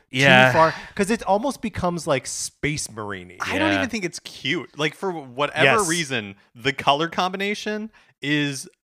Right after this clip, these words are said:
Speaker 3: not cute. Whereas, like, the Samus one, I'm like,
Speaker 1: Yeah, it's cute.
Speaker 3: cute.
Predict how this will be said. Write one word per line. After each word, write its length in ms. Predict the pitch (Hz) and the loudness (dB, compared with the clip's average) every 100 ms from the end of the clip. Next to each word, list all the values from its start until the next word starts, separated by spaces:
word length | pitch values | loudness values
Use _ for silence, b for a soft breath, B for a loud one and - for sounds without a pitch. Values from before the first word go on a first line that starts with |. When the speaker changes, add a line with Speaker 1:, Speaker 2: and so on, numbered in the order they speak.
| _ | _
Speaker 3:
not 280 | 143 131 156 | 0 0 0
cute. 360 | - 202 170 - | -4 -4 -4 -6
Whereas, 240 | 139 147 | 0 0
like, 140 | 139 131 | 0 -6
the 80 | 127 | -8
Samus 420 | - 135 143 - | -4 -4 -4 -4
one, 380 | 117 107 101 - | -2 0 -2 -8
I'm 200 | 110 107 | -8 -6
like, 340 | 98 95 90 - | -4 -4 -4 -8
Speaker 1:
Yeah, 180 | 101 | -6
it's 120 | 92 - | -6 -8
cute. 220 | 107 82 | -12 -12
Speaker 3:
cute. 400 | 98 107 143 101 | -4 0 0 -4